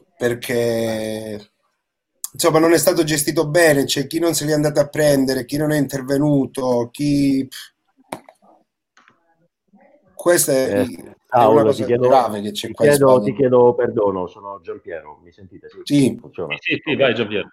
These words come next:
Speaker 2: Eh, purtroppo, purtroppo, Saul, e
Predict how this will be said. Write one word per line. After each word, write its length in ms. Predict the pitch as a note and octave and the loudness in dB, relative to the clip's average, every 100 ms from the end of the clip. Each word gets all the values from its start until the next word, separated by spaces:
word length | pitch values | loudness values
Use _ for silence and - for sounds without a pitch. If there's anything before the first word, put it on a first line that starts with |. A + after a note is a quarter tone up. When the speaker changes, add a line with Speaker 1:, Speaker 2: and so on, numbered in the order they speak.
| G#2 | -4
Speaker 2:
Eh, 280 | G#2+ A2 - - _ | -2 -4 -8 -20 _
purtroppo, 840 | - B2+ C3+ E3+ E3+ C3 A#2 A#2 - | -4 -2 2 0 2 4 4 2 -14
purtroppo, 640 | - A#2+ - C3 G#2 - G2+ | -6 -6 -2 0 0 -2 -8
Saul, 640 | - F#2+ F2+ F2+ F#2+ F#2+ | -2 -2 -2 -6 -8 -8
e 340 | G#2+ G#2+ G#2 | -10 -10 -10